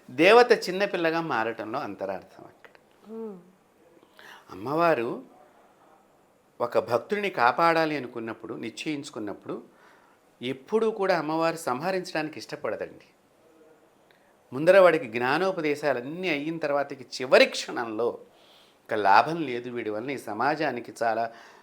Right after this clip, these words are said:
Speaker 1: భ్రష్టత్వం అవుతోంది" అనుకున్నప్పుడు మాత్రమే సంహరించగలుగుతుంది. అలాంటి ఆ బాలా త్రిపుర సుందరి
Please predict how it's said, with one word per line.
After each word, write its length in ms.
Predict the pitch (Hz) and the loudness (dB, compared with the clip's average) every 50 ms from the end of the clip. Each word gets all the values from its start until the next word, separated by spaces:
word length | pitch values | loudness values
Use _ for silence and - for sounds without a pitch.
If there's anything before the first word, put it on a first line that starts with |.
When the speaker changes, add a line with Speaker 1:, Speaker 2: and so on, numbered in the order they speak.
| _ _ _ - | _ _ _ -8
Speaker 1:
భ్రష్టత్వం 640 | 101 113 127 131 131 - - 240 240 240 - 185 156 | -2 0 0 0 0 -2 -4 -6 -6 -4 -4 -4 -4
అవుతోంది" 480 | 127 123 120 123 127 120 117 113 120 | -4 -4 -4 -4 -6 -6 -6 -4 -4
అనుకున్నప్పుడు 520 | 117 110 110 - - 110 110 107 - - 107 | -4 -4 -4 -6 -8 -8 -8 -8 -8 -10 -8
మాత్రమే 540 | 104 104 120 151 175 - - 185 196 214 208 | -2 0 0 0 0 0 -2 -4 -2 -2 -4
సంహరించగలుగుతుంది. 1000 | - - 131 120 113 110 110 104 101 - 92 - 85 78 85 - - _ _ _ _ _ _ _ _ _ _ _ _ _ _ - 208 190 - - - - - | -4 -4 -4 -4 -6 -6 -8 -10 -14 -16 -16 -16 -16 -18 -18 -20 -20 _ _ _ _ _ _ _ _ _ _ _ _ _ _ -20 -20 -20 -20 -20 -20 -14 -8
అలాంటి 380 | - 151 196 233 262 269 247 254 | 0 6 8 8 8 8 10 10
ఆ 120 | 208 160 | 10 10
బాలా 380 | 135 120 131 139 170 220 262 285 | 12 12 12 12 12 12 12 12
త్రిపుర 320 | 285 277 220 196 - 165 | 12 8 2 0 0 -4
సుందరి 520 | 156 - 139 120 113 113 135 - 127 127 | -6 -6 -8 -6 -4 -4 -4 -4 -4 -8